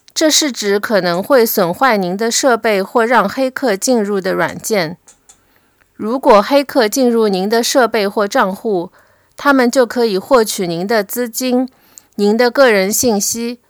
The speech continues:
或有关您业务的信息。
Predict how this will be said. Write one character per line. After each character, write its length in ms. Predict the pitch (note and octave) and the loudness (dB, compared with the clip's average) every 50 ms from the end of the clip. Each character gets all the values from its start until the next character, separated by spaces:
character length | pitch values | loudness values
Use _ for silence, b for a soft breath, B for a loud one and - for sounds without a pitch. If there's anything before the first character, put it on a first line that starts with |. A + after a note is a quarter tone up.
| _ _ _ | _ _ _
或 260 | _ - - C#4+ A#3 | _ 0 2 4 4
有 200 | A3+ G#3+ F#3 E3+ | 4 2 2 0
关 280 | - A3+ A3+ A#3 B3 B3 | 2 2 2 2 2 2
您 240 | G#3 F#3 F#3+ G#3+ A3+ | 2 0 0 -2 0
业 200 | C4 C4+ B3 A3 | 2 2 4 4
务 160 | G#3 G3 F#3 | 2 0 0
的 160 | E3+ F3 F3+ | -2 -2 -4
信 280 | - - A#3+ G#3+ F#3 F#3 | -2 0 0 0 -2 -2
息。 400 | - - - G3+ G3 G3+ G#3 | -6 -8 -8 -8 -10 -10 -12